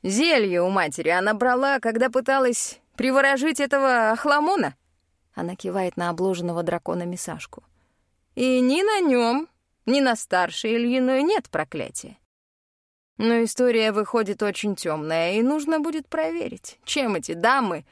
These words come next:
в своём клубе занимались. Это их странная молодость,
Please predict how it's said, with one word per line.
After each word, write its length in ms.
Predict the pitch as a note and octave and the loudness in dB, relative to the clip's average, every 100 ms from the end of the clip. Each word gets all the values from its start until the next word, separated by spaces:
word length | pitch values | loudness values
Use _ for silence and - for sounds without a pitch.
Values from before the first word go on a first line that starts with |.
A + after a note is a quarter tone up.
| _ _ | _ _
в 80 | - | -8
своём 300 | G3 F3 F3 | -2 0 -2
клубе 640 | - G3 A3+ D4+ E3+ - _ _ _ _ _ - | -4 -2 0 0 -2 -8 _ _ _ _ _ -10
занимались. 760 | F3 F#3 G3+ F3 B2+ - - - _ _ _ _ - | -4 0 0 -2 -6 -12 -20 -20 _ _ _ _ -4
Это 180 | D4+ C#4+ | 0 2
их 320 | C4 - - _ - | 2 -2 -14 _ -12
странная 640 | - B3 B3+ B3+ A#3 A#3 | -2 2 2 4 2 2
молодость, 1000 | A#3 G3 A3+ A#3+ A3 G3+ A3+ - - - | 2 2 4 2 0 -4 -8 -10 -14 -20